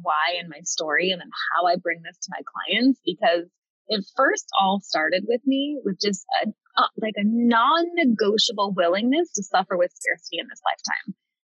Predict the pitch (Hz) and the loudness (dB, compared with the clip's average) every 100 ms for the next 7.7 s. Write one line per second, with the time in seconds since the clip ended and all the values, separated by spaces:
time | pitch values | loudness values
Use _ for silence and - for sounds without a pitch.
0 | _ 185 190 190 196 - - 214 294 285 | _ 0 2 2 0 0 2 4 6 6
1 | 214 262 214 175 170 - - - _ 196 | 4 0 2 2 0 -4 -20 -20 _ 2
2 | 220 269 226 196 - - 320 349 - - | 4 6 4 2 -2 2 4 4 0 -2
3 | - 214 196 202 214 302 - 202 196 190 | -4 -4 0 0 2 0 0 2 0 0
4 | - 226 285 - 302 277 262 269 320 247 | 0 2 2 4 4 4 2 2 2 4
5 | 160 170 - - 208 190 190 185 _ _ | 4 4 2 -2 -2 0 0 -4 _ _
6 | - 233 285 285 262 - 247 233 220 226 | 0 2 2 2 2 2 4 4 2 2
7 | 202 190 208 - - - - | 0 2 0 -2 -8 -10 -10